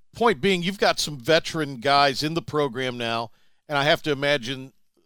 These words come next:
that, you know, they're, uh, including the guys that you brought in on the portal have got experience.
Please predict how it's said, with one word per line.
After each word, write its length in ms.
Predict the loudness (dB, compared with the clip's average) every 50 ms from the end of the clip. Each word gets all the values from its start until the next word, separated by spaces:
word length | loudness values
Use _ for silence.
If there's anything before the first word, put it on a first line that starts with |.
| _ _ _ -4
that, 240 | -2 -2 -2 -2 -6
you 160 | -10 -8 -6
know, 160 | -4 -4 -4 -2
they're, 400 | -2 -2 0 0 0 -2 -4 -8 _ _ _ _ _ _ _ _ _ _ _ _ _ _
uh, 220 | -12 -10 -10 -10 -10 -10
including 440 | -12 -12 -8 -2 0 0 0 0 -4
the 80 | -4 2
guys 260 | 6 6 6 6 4
that 140 | 0 -6 -8
you 80 | -10 -8
brought 260 | 0 4 4 4 4
in 200 | 4 0 -4 -10 -8
on 180 | -8 -6 -6
the 60 | -6 -8
portal 360 | -4 -2 -2 0 0 0 -2
have 120 | -2 -2
got 160 | -2 -2 -2
experience. 640 | -2 -4 -8 -8 -4 -2 -2 0 -2 -2 -4 -8